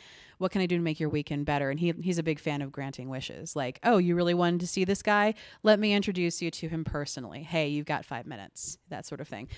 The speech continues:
But he does the same thing with staff. So, you know, he sees that somebody in our video department is not having the best day. He tries to sit down and talk with them,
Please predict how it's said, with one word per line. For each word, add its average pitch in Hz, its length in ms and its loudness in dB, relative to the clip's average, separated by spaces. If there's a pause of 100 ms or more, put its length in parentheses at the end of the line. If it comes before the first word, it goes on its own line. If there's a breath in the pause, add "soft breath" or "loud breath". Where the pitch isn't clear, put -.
(300 loud breath)
But 233 100 4
he 247 60 4
does 240 120 2
the 226 60 -2
same 202 240 0
thing 151 160 -4
with 147 140 -6
staff. - 500 -4 (480 loud breath)
So, 165 600 2 (160)
you 190 100 -2
know, 170 120 0
he 175 120 -2
sees 170 300 -2
that 170 160 -4
somebody 170 400 -2
in 165 80 -2
our 165 80 0
video 165 280 2
department 147 540 0
is 143 100 -6
not 147 220 -2
having 156 320 -2
the 143 80 -2
best 139 300 0
day. 123 180 -2
He 143 100 -8
tries 135 340 -2
to - 60 -6
sit - 220 -4
down 135 240 -4
and 139 100 -4
talk 139 360 -2
with 139 160 -6
them, 135 180 -6